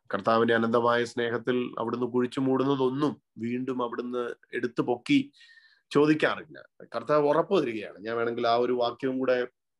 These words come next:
ആ, നിങ്ങളെ ശ്രദ്ധയിലേക്ക് കൊണ്ടുവരാം.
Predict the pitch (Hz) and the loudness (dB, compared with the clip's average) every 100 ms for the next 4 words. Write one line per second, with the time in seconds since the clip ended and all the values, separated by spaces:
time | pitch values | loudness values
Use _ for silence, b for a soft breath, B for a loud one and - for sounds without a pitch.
0 | _ _ _ _ _ _ _ _ _ 123 | _ _ _ _ _ _ _ _ _ -8
1 | 113 113 113 117 117 117 117 - - - | -4 -4 -2 -2 -2 -2 -4 -10 -8 -8
2 | 113 117 120 117 113 110 98 | -2 0 0 -2 -2 -2 -6